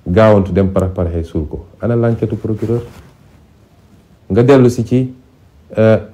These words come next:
euh, François Mancabou nga xam ne waxambaane bu wér te dëgër dugg seen loxo ci wér gu yaram ñu génneel ñu néewam. Ana l'enquête procureur? Nervi Macky Sall yi nekk ci dëkk bi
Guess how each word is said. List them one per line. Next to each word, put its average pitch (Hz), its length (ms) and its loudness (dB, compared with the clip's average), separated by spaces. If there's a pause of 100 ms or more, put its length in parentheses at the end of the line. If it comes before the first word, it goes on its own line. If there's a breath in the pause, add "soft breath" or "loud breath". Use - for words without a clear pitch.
euh, 58 360 -6
François 117 420 2
Mancabou 95 480 0 (880)
nga 107 80 0
xam 113 200 0
ne 107 60 2
waxambaane 104 520 2
bu 85 140 -4 (200)
wér 127 200 4
te - 80 -4
dëgër 92 400 2 (460)
dugg 107 220 0
seen 104 220 0
loxo 98 260 -2
ci - 80 -4
wér 101 140 2
gu 92 120 0
yaram 85 220 2 (460)
ñu 98 120 0
génneel 95 280 4
ñu 85 100 0
néewam. 78 260 -4 (400)
Ana 127 180 0
l'enquête 120 360 0
procureur? 113 440 -4 (840)
Nervi 123 340 6
Macky 123 240 2
Sall 107 220 0
yi 107 80 0
nekk 110 240 0
ci 104 80 -4
dëkk 98 240 -2
bi 87 120 -6